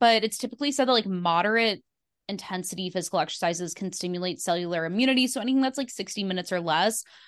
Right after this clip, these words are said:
while prolonged or high intensity practices without appropriate rest can actually set off a decreased cellular immunity and increasing the propensity for infectious diseases. So, like, oftentimes, like,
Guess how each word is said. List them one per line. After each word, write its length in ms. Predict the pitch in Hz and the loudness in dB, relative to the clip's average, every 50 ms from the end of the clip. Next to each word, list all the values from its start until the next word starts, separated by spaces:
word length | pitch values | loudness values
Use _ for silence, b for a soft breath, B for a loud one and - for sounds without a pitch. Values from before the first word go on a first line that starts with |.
| B B | B B
while 160 | - 214 202 | 0 0 0
prolonged 560 | - - 220 208 202 202 185 185 185 190 185 | 0 0 0 2 4 4 4 4 4 4 2
or 80 | 196 170 | 0 0
high 200 | 160 - 196 175 | 0 -2 -2 -2
intensity 500 | 170 170 170 - 220 220 220 - - 190 | -2 -2 -2 -2 -2 -2 -2 -2 -6 -6
practices 500 | 175 - 180 165 - - - 185 175 175 | -2 0 0 0 0 -2 -8 -8 -8 -8
without 300 | 175 175 175 175 175 170 | -4 -2 0 0 0 0
appropriate 380 | 165 - 185 170 156 185 170 160 | -2 -4 -4 -4 -2 -2 -2 0
rest 260 | 165 160 165 - - | 0 0 0 0 -4
can 100 | - 185 | -4 -4
actually 300 | 156 156 - - 185 170 | -4 -4 -4 -6 -8 -6
set 240 | - - 196 170 170 | -4 -2 0 2 2
off 160 | 156 165 - | 2 2 0
a 100 | - 165 | -4 -8
decreased 800 | 165 170 170 - _ - - 262 262 262 262 254 254 - - - B B B B B B | -6 -6 -8 -10 _ -8 -2 0 2 4 4 2 0 -2 -6 -6 B B B B B B
cellular 720 | B - - 233 214 208 196 196 202 202 190 190 185 185 175 - _ _ _ _ _ _ _ _ _ _ - | B 0 2 2 4 4 2 2 4 4 4 4 2 0 -4 -8 _ _ _ _ _ _ _ _ _ _ 0
immunity 560 | 226 208 202 196 190 196 196 185 185 180 - | 0 2 2 2 2 2 0 0 -2 -4 -2
and 100 | 190 185 | -2 -2
increasing 380 | 180 175 175 - 180 170 - 185 | -4 -4 -4 -4 -4 -4 -4 -6
the 80 | 170 | -6
propensity 640 | - - 180 175 202 175 170 165 - 175 180 170 160 | -6 -6 -6 -4 -4 -4 -4 -4 -6 -6 -4 -4 -4
for 180 | 165 - 170 165 | -4 -4 -4 -4
infectious 380 | 165 165 170 160 - - 175 | -4 -4 -6 -8 -8 -10 -10
diseases. 440 | 170 170 - 175 170 165 185 185 - | -10 -10 -10 -10 -8 -8 -8 -8 -4
So, 100 | - 202 | -2 -2
like, 220 | 180 185 180 170 - | 0 0 -2 -2 -2
oftentimes, 680 | - - 160 165 - 185 175 160 170 190 185 185 180 185 | -2 0 0 0 -2 -6 -10 -6 -4 -2 -2 -2 -2 -2
like, 180 | 185 170 - | -4 -4 -4